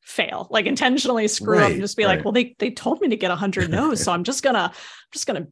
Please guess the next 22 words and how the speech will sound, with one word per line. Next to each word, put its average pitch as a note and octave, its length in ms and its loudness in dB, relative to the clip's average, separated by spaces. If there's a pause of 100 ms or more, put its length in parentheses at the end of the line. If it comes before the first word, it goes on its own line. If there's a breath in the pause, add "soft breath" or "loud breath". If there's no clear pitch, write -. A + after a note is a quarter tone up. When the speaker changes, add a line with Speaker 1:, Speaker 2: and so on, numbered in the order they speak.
Speaker 1:
be, A#3+ 180 4
like, F3+ 200 0
my E3+ 120 -2
absolute F#3 580 -2
worst." F3+ 400 -2
Well, G#3+ 80 2
no, A3+ 100 2
that G#3+ 140 2
would F3+ 80 -2
be F3+ 180 -2
crazy. A3 880 -4 (440 loud breath)
And, F#3 600 0 (200)
um, D#3+ 480 -6 (180)
so - 160 -4
you A3+ 100 4
absolutely G3+ 640 0 (220)
wanna F#3+ 360 -2
do F#3 160 0
the F3+ 120 -4
best E3+ 420 -6
you F#3 100 -10
can. E3+ 540 -10